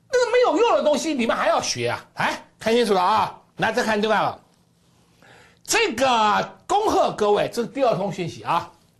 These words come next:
三四四一联一光涨停板，我们涨停板价四六点九五元已出，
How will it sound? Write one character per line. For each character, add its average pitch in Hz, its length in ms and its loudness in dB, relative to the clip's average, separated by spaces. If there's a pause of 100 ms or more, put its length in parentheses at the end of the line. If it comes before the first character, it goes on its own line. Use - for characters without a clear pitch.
(520)
三 220 300 -2
四 202 180 -4
四 180 180 -8
一 170 180 -4
联 131 140 -8
一 151 120 -6
光 156 240 -6
涨 95 160 -14
停 101 160 -14
板， 120 120 -12 (600)
我 170 120 2
们 247 220 2
涨 175 240 -2
停 240 140 -2
板 127 160 -4
价 156 180 -2
四 220 320 -4
六 185 220 2
点 104 260 -8
九 123 160 -4
五 147 260 -4
元 95 140 -10
已 80 200 -16
出， 120 360 -12